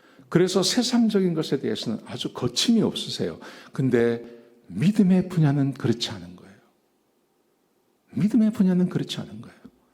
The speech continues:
믿음의 분야에서는 여전히 어린아이예요. 그래서 옳고 그름을 판단을 하지 못하세요. 영적인 것에 있어서 옳고 그름을 잘 판단을 못하세요. 그래서 잘못된 것을 늘 선택하는 분들이 계시다는 거예요.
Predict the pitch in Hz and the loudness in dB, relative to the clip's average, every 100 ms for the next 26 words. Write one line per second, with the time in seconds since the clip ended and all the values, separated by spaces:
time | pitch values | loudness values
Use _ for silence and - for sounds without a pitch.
0 | _ _ _ _ _ _ - 127 131 127 | _ _ _ _ _ _ 0 2 6 4
1 | 113 113 101 92 - 85 87 82 - - | 6 4 4 2 0 -4 -6 -8 -12 -14
2 | - - - 175 180 117 139 139 127 101 | -16 -16 -2 -2 0 -2 -2 -2 -6 -12
3 | 92 - _ _ _ _ _ _ _ _ | -18 -20 _ _ _ _ _ _ _ _
4 | _ _ 190 180 147 160 208 220 - 233 | _ _ 0 2 2 4 4 2 2 0
5 | - 165 156 147 - 262 254 247 208 135 | 2 2 2 0 0 2 4 4 2 0
6 | 131 107 90 92 - 85 - - - - | 0 -2 -2 -6 -4 -6 -6 -14 -18 -4
7 | - 139 160 180 156 160 151 147 123 - | 2 2 4 4 4 2 2 2 2 0
8 | 113 - 123 120 131 165 - 165 156 - | -2 -2 -2 2 2 0 -4 -6 -6 -2
9 | 120 117 127 110 92 - - 254 233 220 | 0 2 0 -4 -6 -8 -2 0 2 2
10 | 185 87 85 92 - 92 101 - - - | 2 -2 -6 -10 -10 -12 -12 -18 -20 -20
11 | - - 131 131 135 131 - 120 120 127 | -2 2 2 4 2 2 0 4 4 4
12 | 127 123 120 110 - 113 98 92 92 92 | 2 2 2 0 -4 -6 -2 0 0 -2
13 | - 170 - - - 117 107 95 87 98 | 0 0 -2 -6 -2 -2 -2 -4 -6 -8
14 | 90 - 80 - - - - - - | -10 -8 -8 -8 -12 -16 -18 -20 -20